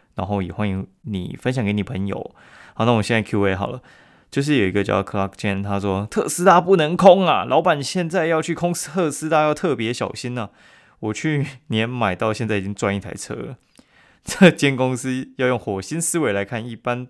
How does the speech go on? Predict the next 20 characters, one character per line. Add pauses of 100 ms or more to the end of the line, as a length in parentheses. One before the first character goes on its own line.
(120)
传
统
投
资
者
会
被
框
得
很
惨。 (1160)
呃，
这
个
不
太
需
要
担
心，